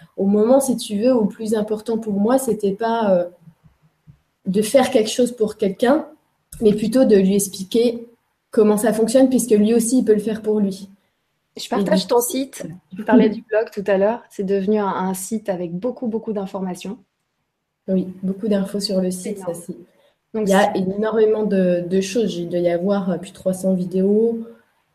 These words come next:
Speaker 1: Euh, c'est vrai qu'il y a aussi quelque chose qui est très important, que, que j'avais vraiment mis énormément de temps et que,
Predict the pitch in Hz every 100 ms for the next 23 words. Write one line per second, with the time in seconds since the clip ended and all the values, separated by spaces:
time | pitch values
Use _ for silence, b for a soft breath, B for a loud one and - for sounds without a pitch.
0 | _ 180 170 165 - 185 180 190 202 180
1 | 196 185 196 196 - 240 196 190 190 226
2 | 226 196 - 190 190 185 196 - 226 226
3 | 220 175 180 180 180 175 180 190 208 208
4 | 208 196 - 208 208 202 208 202 196 214
5 | 220 202 175 -